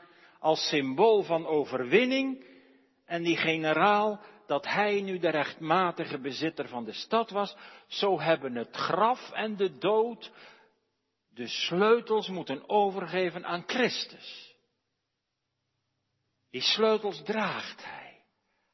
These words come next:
aan zijn gouden gordel, als teken van zijn machtsbevoegdheid over het gebied van de dood. Het graf van Christus is open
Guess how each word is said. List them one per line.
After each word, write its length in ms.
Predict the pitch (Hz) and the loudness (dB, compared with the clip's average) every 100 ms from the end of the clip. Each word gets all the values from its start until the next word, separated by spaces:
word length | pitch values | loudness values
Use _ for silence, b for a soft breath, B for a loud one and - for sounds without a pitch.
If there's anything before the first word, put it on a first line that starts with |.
| _ - | _ -12
aan 200 | 123 120 | -10 -8
zijn 260 | 117 110 | -8 -8
gouden 500 | - 175 160 160 151 | -6 -2 -2 -4 -10
gordel, 420 | - 117 87 85 _ _ _ _ _ _ _ _ _ _ _ | -10 -10 -10 -14 _ _ _ _ _ _ _ _ _ _ _
als 340 | - 117 - - | -8 -4 -4 2
teken 520 | 240 240 240 - 220 | 6 6 4 -2 -6
van 180 | 196 214 | -4 -2
zijn 260 | 202 202 196 | -2 -2 2
machtsbevoegdheid 1080 | 247 214 - - 131 113 110 - - 85 82 _ _ _ _ _ _ _ _ _ _ _ _ | 2 2 -2 -12 -14 -14 -14 -16 -20 -20 -20 _ _ _ _ _ _ _ _ _ _ _ _
over 240 | 143 113 107 | -6 -6 -8
het 160 | 101 | -12
gebied 720 | - - 101 135 202 - - - _ _ _ _ _ _ _ _ _ _ _ _ _ _ _ _ _ | -12 -14 -12 -10 -12 -14 -20 -20 _ _ _ _ _ _ _ _ _ _ _ _ _ _ _ _ _
van 120 | 170 | -20
de 100 | 143 | -20
dood. 280 | 113 127 98 _ _ _ _ _ _ _ _ _ _ _ _ _ _ _ _ _ | -14 -12 -14 _ _ _ _ _ _ _ _ _ _ _ _ _ _ _ _ _
Het 180 | - 101 | -16 -12
graf 400 | - 196 180 - | -8 -4 -4 -6
van 160 | 131 120 | -12 -10
Christus 500 | 165 185 - 165 - | -8 -8 -8 -14 -14
is 200 | 156 - | -14 -10
open 600 | 175 175 170 165 160 175 | -8 -8 -10 -16 -20 -20